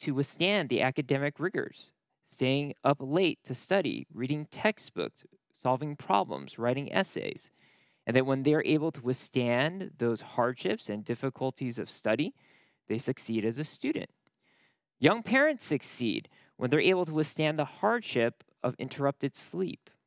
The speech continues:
late night feedings, and possibly even regular diaper changes to care for their infant. Success depends on the ability to withstand hardship. Now, if a church succeeds,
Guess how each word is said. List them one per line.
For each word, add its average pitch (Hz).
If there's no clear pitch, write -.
late 117
night 131
feedings, -
and 123
possibly 151
even 143
regular 156
diaper 139
changes -
to 117
care 175
for 113
their 117
infant. -
Success -
depends -
on 117
the 113
ability 120
to -
withstand 104
hardship. -
Now, 165
if 165
a 175
church -
succeeds, 147